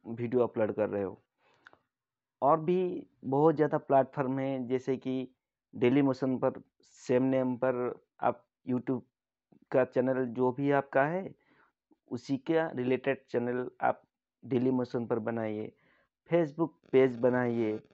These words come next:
Instagram पेज बनाइए और आपका जो, उम, सोशल नेटवर्क, नेटवर्किंग साइट है, उसमें सेम नेम पर आपका अकाउंट बनाइए। उसके बाद आप वीडियो अपलोड कीजिए, उ-,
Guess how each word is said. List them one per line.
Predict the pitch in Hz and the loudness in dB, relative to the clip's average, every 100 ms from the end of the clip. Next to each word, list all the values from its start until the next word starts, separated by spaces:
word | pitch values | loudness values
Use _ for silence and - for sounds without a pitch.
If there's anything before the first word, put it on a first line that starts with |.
| _ - _ | _ -20 _
Instagram | 151 143 - 156 160 165 139 | -6 -4 0 0 2 -2 -4
पेज | 135 131 117 | -2 -2 0
बनाइए | 127 123 117 113 110 104 - _ _ _ _ _ _ _ _ _ _ _ 135 | 0 0 0 -2 -4 -8 -16 _ _ _ _ _ _ _ _ _ _ _ -2
और | 170 - - _ _ _ - | -2 -2 -10 _ _ _ -12
आपका | - - 170 | -12 0 2
जो, | 156 170 170 156 - _ _ _ - | 4 2 2 -2 -8 _ _ _ -10
उम, | 110 104 - _ _ _ - | -8 -8 -12 _ _ _ -10
सोशल | - 143 160 170 | 0 0 2 0
नेटवर्क, | 170 156 160 151 | 0 -2 -2 -2
नेटवर्किंग | 147 147 143 156 | 0 -2 -2 -4
साइट | 147 156 143 | -2 -2 -2
है, | 151 151 - _ | -4 -6 -10 _
उसमें | 139 - 170 170 | -12 -8 -6 -6
सेम | - - 180 180 | -8 -2 0 2
नेम | 180 165 151 147 | 2 0 0 -2
पर | 175 | -2
आपका | 139 139 - 190 254 - _ _ _ _ _ _ _ _ _ - | -2 -4 -2 -4 -4 -14 _ _ _ _ _ _ _ _ _ -6
अकाउंट | 135 131 120 | -2 2 2
बनाइए। | 110 107 104 104 104 - _ _ _ | 0 -2 -4 -6 -10 -14 _ _ _
उसके | 147 - 165 | -8 0 0
बाद | 139 160 170 - | 6 6 6 2
आप | 139 123 | -2 -2
वीडियो | 123 120 131 | -4 0 2
अपलोड | 123 - 131 | 2 4 2
कीजिए, | 127 135 120 135 | 2 -4 0 0
उ-, | 120 117 | 0 -2